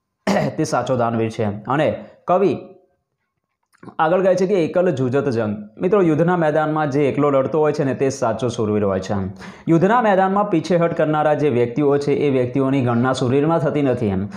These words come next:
શૂરવીરનું સાચું લક્ષણ જ એ છે કે તે એકલા હાથે યુદ્ધને જીતાડવાની ક્ષમતા ધરાવતા હોય છે. પ્રાચીન કાળમાં ઘણા બધા યુદ્ધો થયા અને ઘણા બધા, અ,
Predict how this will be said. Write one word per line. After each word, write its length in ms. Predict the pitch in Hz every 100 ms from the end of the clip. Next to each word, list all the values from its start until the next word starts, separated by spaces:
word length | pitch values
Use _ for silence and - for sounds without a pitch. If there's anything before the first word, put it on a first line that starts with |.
| - -
શૂરવીરનું 480 | - 214 220 254 277
સાચું 360 | 208 165 214 214
લક્ષણ 380 | 165 165 214
જ 60 | 214
એ 140 | 190
છે 180 | 190 196
કે 180 | 196 208
તે 200 | 208 185
એકલા 220 | 170 180
હાથે 300 | 170 151 156
યુદ્ધને 460 | 165 135 135 147 165
જીતાડવાની 560 | 131 120 127 127 123
ક્ષમતા 360 | 131 123 107 120
ધરાવતા 400 | 110 104 98 95
હોય 200 | 92 92
છે. 140 | - - - - - - - - - -
પ્રાચીન 320 | - 160 180
કાળમાં 240 | 180 180 175
ઘણા 180 | 160 151
બધા 160 | 151
યુદ્ધો 320 | 143 131 123
થયા 280 | 139 127 110
અને 140 | 110 117
ઘણા 220 | 143 156
બધા, 180 | 151 151
અ, 480 | 127 127 123 123